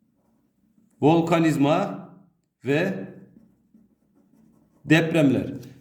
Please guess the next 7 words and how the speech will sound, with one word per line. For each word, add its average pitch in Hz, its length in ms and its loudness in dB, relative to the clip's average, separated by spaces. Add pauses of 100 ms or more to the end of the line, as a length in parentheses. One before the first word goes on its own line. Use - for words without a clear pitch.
Yani 156 420 2
bunlardan 180 760 -2 (400)
bir - 120 -8
tanesi 151 420 0
bunlarla 156 360 0
ilgili 151 320 -2
değilmiş. 143 440 0